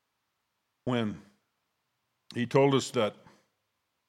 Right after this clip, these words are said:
your friends will disappoint you, your emotions will deceive you,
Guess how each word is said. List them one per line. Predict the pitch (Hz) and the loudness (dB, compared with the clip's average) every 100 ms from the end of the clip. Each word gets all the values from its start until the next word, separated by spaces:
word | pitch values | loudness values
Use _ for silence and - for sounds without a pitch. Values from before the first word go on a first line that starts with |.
| _ _ _ _ _ _ _ _ | _ _ _ _ _ _ _ _
your | 117 | -6
friends | 113 131 135 120 | -4 -2 -2 -2
will | 117 117 | -2 -2
disappoint | 117 123 127 139 120 - | -2 -4 -4 -2 -2 -2
you, | 107 113 113 _ _ _ _ _ _ _ _ _ - | -2 -2 -4 _ _ _ _ _ _ _ _ _ -4
your | 107 | 0
emotions | 113 120 139 139 131 123 110 - _ | 2 2 2 0 -2 -2 -4 -12 _
will | - 120 | -8 -6
deceive | 117 - 131 107 | -6 -2 -2 -2
you, | 101 101 | -4 -6